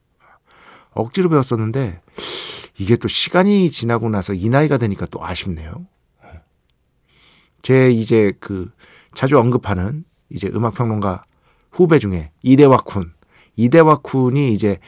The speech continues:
피아노를 다시 배운 지 꽤 됐거든요. 그러면서 피아노 이론, 이렇게 음악 이론이라고 할 수 있겠죠. 그런 것들도 다시 배우고 하고 있는데,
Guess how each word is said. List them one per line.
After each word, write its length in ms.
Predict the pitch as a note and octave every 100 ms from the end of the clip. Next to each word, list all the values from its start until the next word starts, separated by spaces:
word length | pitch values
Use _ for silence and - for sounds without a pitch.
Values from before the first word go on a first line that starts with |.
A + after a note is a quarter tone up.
| - _
피아노를 420 | - F#3+ E3+ D#3
다시 240 | C#3 G#2+ C3+
배운 200 | C#3 B2
지 100 | B2
꽤 120 | F3
됐거든요. 560 | G#2 - F2+ F2+ A2+ G#2+ _
그러면서 320 | - A2 G#2 G2
피아노 360 | - F3+ F3 C#3+
이론, 420 | G#2+ C3+ G#2+ D#2+ _ _ _ _ _ _ _ -
이렇게 280 | - F#2+ F2 C#3
음악 280 | E3 C3+
이론이라고 440 | A#2 B2+ A2 G2 F#2
할 80 | E2+
수 120 | -
있겠죠. 340 | - - - - - _
그런 240 | - B2+ C#3
것들도 340 | C3+ C3 A2+
다시 240 | - F#2 -
배우고 440 | G2 E2+ F2+ -
하고 260 | - C3+ C#3+
있는데, 380 | G#2+ G#2+ B2+